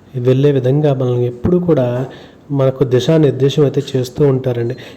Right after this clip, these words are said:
మరి బాబా గారి యొక్క సందేశాలన్నీ కూడా మనం పాటిస్తూ మనం ముందుకు వెళ్ళామంటే మన జీవితంలో ఒక ఉన్నత శిఖరాలను అయితే అందుకోవడం అయితే ఖాయం. మరి ఎట్టి పరిస్థితుల్లోనూ బాబా గారు చెప్పినటువంటి ఆ యొక్క సందేశాలు ఏమీ కూడా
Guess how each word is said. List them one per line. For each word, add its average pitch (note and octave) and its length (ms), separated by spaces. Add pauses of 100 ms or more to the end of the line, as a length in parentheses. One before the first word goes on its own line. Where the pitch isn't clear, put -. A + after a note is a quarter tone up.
(120)
మరి F3 180
బాబా C3+ 420
గారి F3+ 380
యొక్క D#3 420
సందేశాలన్నీ D3 1040
కూడా D#3 180
మనం D3 200 (120)
పాటిస్తూ C#3+ 500
మనం D3+ 240
ముందుకు C3 340
వెళ్ళామంటే C3+ 720 (400)
మన D3+ 120
జీవితంలో F3 680
ఒక - 160
ఉన్నత D3 420
శిఖరాలను F3 680
అయితే D#3+ 220
అందుకోవడం D3+ 540
అయితే D3+ 260 (100)
ఖాయం. C3 460 (500)
మరి C3 400 (520)
ఎట్టి C3 400
పరిస్థితుల్లోనూ D#3+ 640
బాబా C3+ 320
గారు E3 200
చెప్పినటువంటి D3 840 (300)
ఆ C3+ 40
యొక్క D3 320
సందేశాలు D#3 640
ఏమీ D#3 380
కూడా C#3+ 540